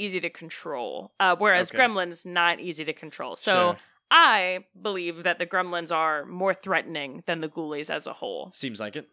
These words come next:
Speaker 1: To the world, you know.
Speaker 2: Sure.
Speaker 1: Um, anyway,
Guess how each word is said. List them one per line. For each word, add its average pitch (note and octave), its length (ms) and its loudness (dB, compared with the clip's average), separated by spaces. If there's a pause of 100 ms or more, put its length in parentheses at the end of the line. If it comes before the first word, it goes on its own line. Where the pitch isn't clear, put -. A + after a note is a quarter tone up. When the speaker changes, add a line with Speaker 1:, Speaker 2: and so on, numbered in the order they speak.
(100)
Speaker 1:
To A#3 120 -6
the F3+ 120 -2
world, C3+ 480 -2
you F3 100 -10
know. C#3+ 160 -8 (100)
Speaker 2:
Sure. A2+ 240 -8 (160)
Speaker 1:
Um, A#3+ 540 2 (920)
anyway, G#3+ 580 2